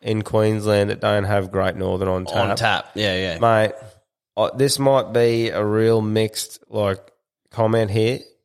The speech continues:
Speaker 1: but the four X can's dying, but
Speaker 2: As a Queenslander, it is.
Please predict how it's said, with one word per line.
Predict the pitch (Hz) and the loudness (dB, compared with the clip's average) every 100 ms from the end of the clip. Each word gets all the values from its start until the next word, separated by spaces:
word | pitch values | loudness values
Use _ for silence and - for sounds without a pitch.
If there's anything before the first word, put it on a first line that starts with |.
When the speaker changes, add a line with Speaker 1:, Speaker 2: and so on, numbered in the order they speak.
| _ | _
Speaker 1:
but | 113 110 | -6 -6
the | 104 | -4
four | - 131 123 | 0 2 4
X | 117 98 | 2 -2
can's | - 104 98 90 | 0 2 2 -2
dying, | 98 92 92 95 | -2 -2 -2 -2
but | 95 - - _ _ _ _ _ _ | -2 -4 -10 _ _ _ _ _ _
Speaker 2:
As | 123 139 | 0 0
a | 127 | 0
Queenslander, | - 131 131 123 120 113 120 117 - | 0 2 2 2 2 2 2 0 -4
it | 104 | -4
is. | 104 92 78 | -2 -2 -6